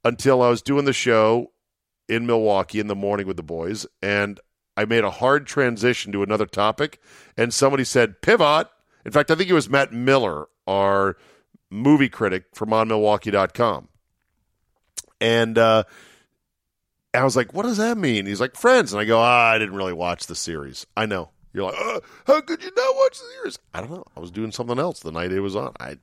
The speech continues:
it just never resonated with me. I was E R and I was Seinfeld.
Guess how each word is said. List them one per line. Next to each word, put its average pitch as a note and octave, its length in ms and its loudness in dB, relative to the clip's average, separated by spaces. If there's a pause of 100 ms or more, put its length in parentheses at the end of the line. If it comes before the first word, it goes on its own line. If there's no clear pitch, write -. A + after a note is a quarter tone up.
it D#2 100 -20
just E2 180 -16 (100)
never G2 200 -6
resonated A2 380 0
with D2 120 -12
me. D2 140 -14 (320)
I F#2 80 0
was G2+ 260 -2
E A2 160 -2
R F3+ 460 2 (840)
and G#2+ 80 0
I A2+ 80 2
was A2 140 -2
Seinfeld. A#2+ 560 -2